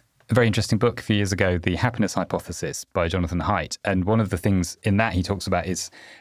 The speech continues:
sort of things that you can cope with and things that you can get better at over time and things that you can't. And one of the things he said, you just, people never, based on various studies, pe-, people can never kind of get over is commuting. Like, if you have an hour's commute, that will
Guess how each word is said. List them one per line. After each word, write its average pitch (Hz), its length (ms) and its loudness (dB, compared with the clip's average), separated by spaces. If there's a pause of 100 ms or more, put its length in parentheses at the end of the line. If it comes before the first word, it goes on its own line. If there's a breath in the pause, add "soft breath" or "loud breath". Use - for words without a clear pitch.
(120)
sort - 220 -4
of 92 80 -2
things 113 420 2
that 107 140 0
you 101 120 2
can 95 380 2 (240 loud breath)
cope - 360 0
with 151 160 2
and 110 100 2
things 110 160 2
that 101 60 -2
you 95 60 -2
can 101 80 2
get 101 200 0
better 123 360 0
at 139 200 0 (220)
over 101 220 2
time 123 420 2 (280 loud breath)
and 98 160 0
things 101 180 2
that 85 80 -10
you 90 100 0
can't. 95 400 -2
And 101 80 2
one 139 140 4
of 123 60 2
the 113 80 0
things 110 240 2
he 104 80 0
said, 95 260 0
you 101 100 2
just, 98 260 -2 (260 loud breath)
people 110 240 2
never, 113 480 4
based 110 320 2
on 95 360 2 (140)
various 110 260 2
studies, 92 360 0
pe-, 110 160 0
people 107 360 0
can 117 200 2
never 127 200 4
kind 117 160 0
of 87 140 -4
get 110 180 4
over 107 440 2
is 98 160 0
commuting. - 480 2 (480 loud breath)
Like, 104 180 4
if 117 100 2
you 123 120 4
have 117 140 4
an 117 160 4
hour's 123 360 2
commute, 104 400 2
that 107 140 2
will 107 100 0